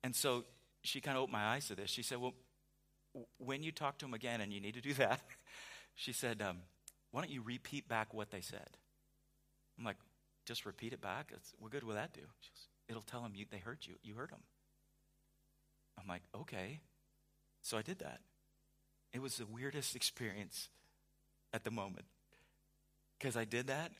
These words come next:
and they said, "Oh, okay. Problem solved." I'm like, "What?" <laughs> I heard 'em before, but, but I didn't communicate that I heard them.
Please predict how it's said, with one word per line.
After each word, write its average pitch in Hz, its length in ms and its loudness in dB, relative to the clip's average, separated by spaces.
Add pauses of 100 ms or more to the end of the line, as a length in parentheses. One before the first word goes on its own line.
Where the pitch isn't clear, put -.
(160)
and 110 100 0
they 107 100 0
said, 92 300 -4 (520)
"Oh, 143 240 -6 (240)
okay. 101 280 -8 (840)
Problem 104 220 0
solved." 95 200 -8 (640)
I'm 120 80 -2
like, 107 220 -4
"What?" 175 280 2 (160)
<laughs> - 1600 -10
I 208 140 12
heard 214 180 10
'em 208 100 8
before, 98 360 2 (600)
but, - 240 10
but 202 160 12
I 196 80 12
didn't 233 240 10
communicate 208 840 6
that 156 220 8
I 143 100 10
heard 135 260 4
them. 101 220 -2